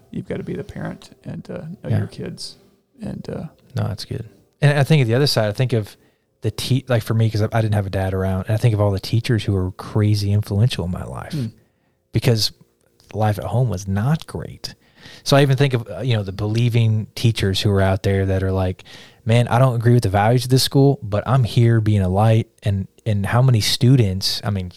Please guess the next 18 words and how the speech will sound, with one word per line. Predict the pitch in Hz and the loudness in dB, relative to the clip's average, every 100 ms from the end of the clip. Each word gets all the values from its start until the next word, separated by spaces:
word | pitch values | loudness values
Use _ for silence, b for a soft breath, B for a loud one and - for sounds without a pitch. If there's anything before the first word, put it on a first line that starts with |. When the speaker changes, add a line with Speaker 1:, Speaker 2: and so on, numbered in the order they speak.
| _ | _
Speaker 2:
man, | 104 107 90 | -6 -6 -4
how | - 127 | 0 4
many | 139 | 6
people | 117 - 127 120 | 6 4 4 2
could, | - 98 - - | 0 -4 -8 -12
could | - 98 | -10 -6
point | - 113 | -4 -2
back | 107 104 101 | 0 0 -2
in | 104 | -2
their | 101 | -2
life | 98 98 | -2 -2
and | 101 | -4
say, | 98 | -6
"I | 104 - | -6 -8
remember | - 139 127 | -6 -4 -2
when | 117 101 | -4 -6
this | 95 | -8
teacher, | - - 107 - - - | -8 -6 -8 -8 -10 -12